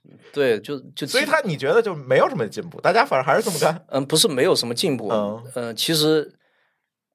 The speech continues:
Speaker 1: 是犯，那个诈骗的这个，这种犯罪，它经过十几年的这个发展，呃，现在其实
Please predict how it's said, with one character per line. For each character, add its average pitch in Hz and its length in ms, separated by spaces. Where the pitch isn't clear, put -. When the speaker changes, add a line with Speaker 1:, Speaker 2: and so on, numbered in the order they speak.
Speaker 1:
是 - 200
犯， 160 520
那 147 140
个 135 100
诈 214 260
骗 180 320
的 90 640
这 - 140
个， 117 80
这 123 180
种 110 160
犯 131 220
罪， 113 380
它 - 140
经 160 280
过 139 500
十 - 220
几 143 120
年 107 240
的 117 160
这 107 180
个 113 80
发 131 240
展， 120 300
呃， 110 120
现 151 240
在 139 140
其 - 160
实 120 440